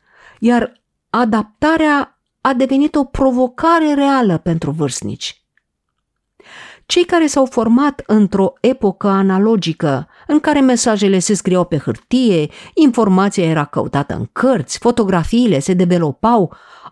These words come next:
aparatele aveau funcții simple și intuitive, au înțeles mai greu toate schimbările.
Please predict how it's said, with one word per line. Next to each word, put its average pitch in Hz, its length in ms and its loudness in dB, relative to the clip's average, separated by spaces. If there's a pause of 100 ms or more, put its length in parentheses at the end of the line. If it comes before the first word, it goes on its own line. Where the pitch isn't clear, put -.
aparatele 233 680 0
aveau 185 640 0
funcții 240 480 0
simple 220 580 0
și 156 400 0 (440)
intuitive, 202 680 -2 (1600)
au 277 640 -2
înțeles 233 920 0
mai 220 320 2
greu 185 400 0
toate 151 320 -4
schimbările. 120 800 -6